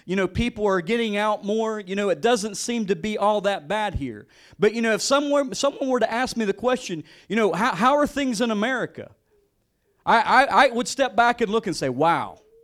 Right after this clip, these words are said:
You know, things seem to be, they're, they're not the same now as they were even three or four months ago. Things have actually, you know, maybe changed." But, you know, what I wanna point out is because one of the things even here that we see Nehemiah doing, he's asking a question.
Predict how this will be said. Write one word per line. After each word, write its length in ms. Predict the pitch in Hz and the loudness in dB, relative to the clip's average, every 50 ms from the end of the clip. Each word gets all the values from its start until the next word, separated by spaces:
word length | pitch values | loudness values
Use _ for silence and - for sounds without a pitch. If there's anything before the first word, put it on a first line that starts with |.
| _ _ _ _ _ _ _ _ _ _ - | _ _ _ _ _ _ _ _ _ _ -6
You 80 | 170 | -4
know, 80 | 175 170 | -4 -2
things 320 | - - 233 269 269 214 | -2 0 -2 -2 -2 -2
seem 220 | - - 247 226 208 | -4 -4 -4 -2 -2
to 80 | 214 | -2
be, 200 | 170 170 220 202 | -2 -2 -2 -4
they're, 260 | 180 160 226 254 247 185 | -2 0 0 0 0 0
they're 220 | 175 233 269 269 | 0 0 0 2
not 300 | 247 254 240 247 254 - | 2 2 0 0 0 -2
the 80 | 202 185 | -4 -4
same 420 | - - 247 254 247 208 185 185 | -2 -2 -2 0 0 -2 -2 -2
now 380 | 208 240 254 233 190 165 160 - - - - | -2 -2 -2 -2 -2 -4 -4 -6 -10 -10 -2
as 220 | - 202 220 185 151 | 2 2 2 2 2
they 140 | 208 208 | 2 2
were 260 | 196 180 226 220 214 208 | 4 4 4 4 4 4
even 260 | 220 208 180 202 180 | 0 -2 -4 -4 -6
three 180 | - 208 214 | -4 -2 0
or 60 | 214 196 | 0 0
four 220 | - 208 202 185 | 0 -2 -2 0
months 300 | 185 202 220 214 - - | 0 -2 -2 -4 -4 -6
ago. 260 | 147 151 139 123 - - - - | -4 -2 -2 -2 -2 -6 -12 -16
Things 380 | - - 226 269 285 262 202 - | -2 2 2 4 4 2 0 0
have 120 | 247 220 | 0 2
actually, 580 | 208 226 233 233 - - - 220 208 196 170 - - - - - | 2 2 2 0 -2 -4 -4 -4 -4 -4 -4 -8 -12 -20 -10 -4
you 100 | 208 233 | 0 0
know, 140 | 240 226 | 2 2
maybe 420 | 196 190 220 254 277 254 202 233 208 | 2 2 2 2 2 0 0 -4 -6
changed." 720 | - - - 240 254 247 247 135 - - - - - _ _ _ _ _ _ _ _ _ _ | -6 -4 -2 -2 -2 -2 -6 -12 -14 -16 -20 -20 -20 _ _ _ _ _ _ _ _ _ _
But, 200 | 156 208 214 208 | 0 0 0 0
you 220 | 196 - 233 214 233 | -2 -8 -4 0 2
know, 160 | 233 233 214 - - - | 2 2 2 0 -2 -4
what 240 | - 175 247 294 294 | 0 4 4 6 6
I 60 | 285 | 4
wanna 280 | 269 254 262 262 247 240 | 4 2 0 0 -2 -2
point 340 | - - 240 240 220 208 220 | -2 -2 -2 -2 -2 -2 -4
out 220 | 240 220 185 151 | -4 -4 -4 -4
is 140 | 170 175 151 | -4 -4 -4
because 280 | 165 190 - 233 196 | -6 -4 -2 -2 0
one 220 | 165 196 247 269 277 | 0 0 -2 -2 -2
of 60 | 262 | -4
the 100 | 254 240 | -4 -4
things 340 | - - 254 233 220 160 185 | -4 -4 -4 -2 -4 -4 -4
even 240 | 226 233 196 208 185 | -4 -4 -4 -4 -4
here 200 | 185 233 226 190 | -4 -4 -4 -4
that 140 | 180 180 | -4 -6
we 180 | 175 190 226 226 | -6 -4 -6 -4
see 260 | - - - 233 220 | -6 -6 -8 -6 -6
Nehemiah 540 | 190 196 214 226 240 226 208 214 214 208 185 | -4 -4 -2 -2 -2 -2 -2 -2 -2 -2 -2
doing, 360 | 147 147 214 214 185 156 135 - - - - _ | -2 -4 -4 -4 -4 -4 -4 -6 -10 -20 -12 _
he's 280 | - 240 285 277 220 - | 0 2 2 2 0 -2
asking 560 | - 240 269 277 269 - - - 220 208 202 | -4 -4 -2 -2 -2 -4 -8 -10 -8 -8 -8
a 40 | 180 | -8
question. 600 | - - 233 240 247 - - - - 127 120 110 | -6 -4 -4 -4 -4 -6 -10 -12 -14 -12 -12 -14